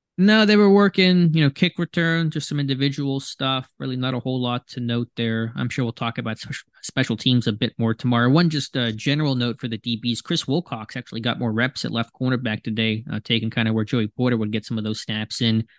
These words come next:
I don't know what that means, if I should read into that or not. Sometimes these guys are, you know, what side they play on is kinda where they come in. But Wilcox has played some safety, played some corner. It just seems really small. I don't think he's really made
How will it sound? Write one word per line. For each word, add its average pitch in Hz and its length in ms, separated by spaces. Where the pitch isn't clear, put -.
I 110 80
don't 113 160
know 107 520
what 123 180
that 107 180
means, 190 440
if 113 100
I 107 80
should 107 220
read 139 160
into 151 200
that 143 220
or 120 80
not. 135 260
Sometimes 120 380
these 117 160
guys 117 300
are, 110 80
you 110 100
know, 110 120
what 113 120
side 120 260
they 117 100
play - 180
on 117 160
is 107 80
kinda 117 200
where 113 140
they 113 160
come 110 240
in. 117 240
But 110 200
Wilcox 156 460
has 160 180
played 165 240
some 165 140
safety, 175 400
played 165 240
some 147 140
corner. 165 320
It - 60
just - 140
seems 147 240
really 151 220
small. 147 480
I 120 80
don't 127 140
think 135 120
he's - 160
really 131 180
made 127 300